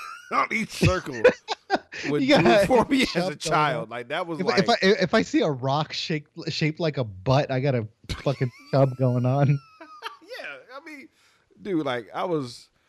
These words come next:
Speaker 1: dude, like, there was no girls are icky stage for me as a kid, bro. Like, I, that's,
Speaker 2: What?
Speaker 1: prob-, that's probably why I was so fucking awkward, dude. 'Cause, like, I,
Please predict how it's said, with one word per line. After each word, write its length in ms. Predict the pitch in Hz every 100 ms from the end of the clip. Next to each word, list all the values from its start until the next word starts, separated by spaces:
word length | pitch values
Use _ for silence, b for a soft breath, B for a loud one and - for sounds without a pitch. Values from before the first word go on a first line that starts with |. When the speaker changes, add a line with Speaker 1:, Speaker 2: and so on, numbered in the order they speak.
| _ _ 135
Speaker 1:
dude, 180 | 143 127
like, 260 | 120 110 143
there 120 | 202
was 160 | 175
no 320 | 143 143 135 120
girls 380 | 113 123 120
are 80 | 110
icky 380 | 120 113 107 101
stage 340 | - 113 107 104
for 100 | 92
me 240 | 87 82 _ _
as 160 | 98 85
a 40 |
kid, 300 | 95 101 90
bro. 180 | 80 76
Like, 200 | 87 87
I, 240 | 98 98 92 -
that's, 140 | - 170
Speaker 2:
What? 120 | 170 _ _
Speaker 1:
prob-, 80 | 127 - _
that's 120 | -
probably 160 | 185 214
why 80 | 131
I 20 |
was 80 | 120
so 140 | 143
fucking 460 | 113 _ 185 123 110
awkward, 320 | 113 156 110 104
dude. 160 | 107
'Cause, 140 | 123 101
like, 140 |
I, 80 | 95